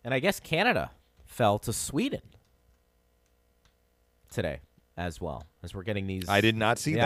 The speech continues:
Speaker 2: that.
Speaker 1: Yeah, they lost.
Speaker 2: Sweden, Sweden's a good team. I mean,
Speaker 1: Yeah, they are.
Speaker 2: it's, the, the men's side is different than the women's side in that the women's side is basically the U S and Canada and then everybody else, which is
Speaker 1: Yeah.
Speaker 2: why these two teams tend to meet in the gold medal match.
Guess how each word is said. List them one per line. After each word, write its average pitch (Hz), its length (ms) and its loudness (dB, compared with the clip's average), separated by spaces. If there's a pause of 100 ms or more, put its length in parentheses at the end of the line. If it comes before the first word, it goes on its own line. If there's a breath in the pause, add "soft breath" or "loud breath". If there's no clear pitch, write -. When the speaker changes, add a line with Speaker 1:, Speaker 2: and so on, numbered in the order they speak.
Speaker 2:
that. - 100 -6 (600 soft breath)
Speaker 1:
Yeah, 107 280 0
they 101 180 -2
lost. 117 280 8
Speaker 2:
Sweden, 143 460 10 (220 loud breath)
Sweden's 147 480 10
a 101 60 4
good 87 180 2
team. 67 340 -4
I 98 120 -4
mean, 95 180 4
Speaker 1:
Yeah, 82 200 0 (220)
they 90 120 -6
are. 60 160 -10 (380)
Speaker 2:
it's, 131 200 2
the, 151 420 -4
the 143 160 6
men's 208 420 4
side 127 340 6
is 104 160 0
different 107 300 0
than 90 100 -4
the 87 80 0
women's 90 320 0
side 80 260 0
in 85 100 -4
that 82 140 -4
the 101 80 -4
women's 123 340 -2
side 92 240 -2
is 71 140 -6
basically 80 840 -2
the 82 160 -6
U 98 300 0
S 92 400 0 (140)
and 82 160 -6
Canada 104 680 2 (380)
and 98 140 -4
then 92 120 2
everybody 80 420 2
else, 60 320 -8
which 87 160 -2
is 85 120 -2
Speaker 1:
Yeah. 82 60 0
Speaker 2:
why 87 180 4
these 80 240 -6
two 92 160 -6
teams 82 340 -8
tend 98 240 -4
to 80 60 -6
meet 90 280 -4
in 78 60 -12
the 80 80 -6
gold 76 240 -6
medal 127 300 4
match. 73 500 -6